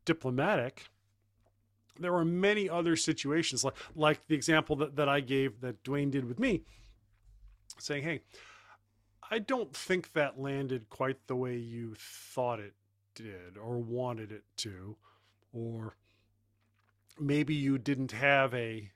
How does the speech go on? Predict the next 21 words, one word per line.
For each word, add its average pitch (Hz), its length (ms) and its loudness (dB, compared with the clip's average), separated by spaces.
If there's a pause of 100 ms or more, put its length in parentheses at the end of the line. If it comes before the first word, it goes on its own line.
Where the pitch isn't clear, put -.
(320)
<laughs> - 540 -14
a 131 100 -2
plan 143 400 0
for 135 140 -2
how 120 180 0
that 123 220 -2 (180)
was 139 160 0
going 135 220 -2
to 123 100 -2
land. 123 320 -4
You 123 100 -4
just 127 260 -4
wanted 123 260 -4
to 123 120 -10
say 156 300 0
it," 107 260 -10 (480)
which 127 240 0
was 120 180 -2
more 117 180 -2
the 107 80 -8
case. 104 420 -8